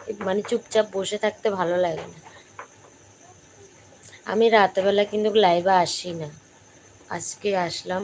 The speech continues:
আরেকদিন এসেছিলাম আর আজকে আসলাম।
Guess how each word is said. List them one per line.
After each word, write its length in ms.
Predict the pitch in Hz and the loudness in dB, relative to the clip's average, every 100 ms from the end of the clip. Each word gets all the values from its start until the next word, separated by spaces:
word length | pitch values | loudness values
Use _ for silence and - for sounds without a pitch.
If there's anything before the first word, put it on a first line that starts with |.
| 240 | -6
আরেকদিন 380 | - 196 196 233 | -2 -2 0 2
এসেছিলাম 480 | 214 190 - 185 196 226 - - - - - - - - - - - - _ - - | 2 2 -2 0 0 -2 -10 -20 -20 -20 -20 -20 -20 -20 -20 -20 -20 -20 _ -18 -8
আর 180 | 175 175 | -4 -2
আজকে 320 | 165 - 185 | -2 -2 -4
আসলাম। 380 | 165 - 165 | -4 -6 -10